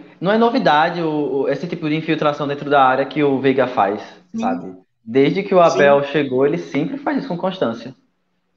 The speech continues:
Speaker 2: E é o jogador que mais marca gol com o Abel. É, é o artilheiro do, do Palmeiras, se eu não estiver enganado. É líder de assistência. Não, líder de assistências no Brasileiro é o Scarpa, não sei na Libertadores, não tenho certeza.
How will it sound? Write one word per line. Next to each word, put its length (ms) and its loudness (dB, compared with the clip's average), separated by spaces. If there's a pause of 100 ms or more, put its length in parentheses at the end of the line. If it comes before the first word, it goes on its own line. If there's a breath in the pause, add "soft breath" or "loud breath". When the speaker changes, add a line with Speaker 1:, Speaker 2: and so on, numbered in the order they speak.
(260)
Speaker 2:
E 80 -2
é 60 2
o 40 2
jogador 360 2
que 120 0
mais 220 0
marca 260 0
gol 440 -2 (120)
com 140 -6
o 40 -2
Abel. 340 -2 (680)
É, 200 -2
é 40 0
o 80 4
artilheiro 520 0
do, 260 0
do 160 -2
Palmeiras, 400 0
se 80 -8
eu 40 -2
não 80 -4
estiver 200 -6
enganado. 720 0
É 760 0
líder 340 0
de 80 -4
assistência. 920 -8
Não, 220 -2
líder 200 2
de 100 2
assistências 480 -4
no 100 -2
Brasileiro 400 0
é 40 2
o 60 2
Scarpa, 520 -2
não 80 -4
sei 160 -6
na 80 -4
Libertadores, 500 -4
não 100 -6
tenho 140 -8
certeza. 480 -8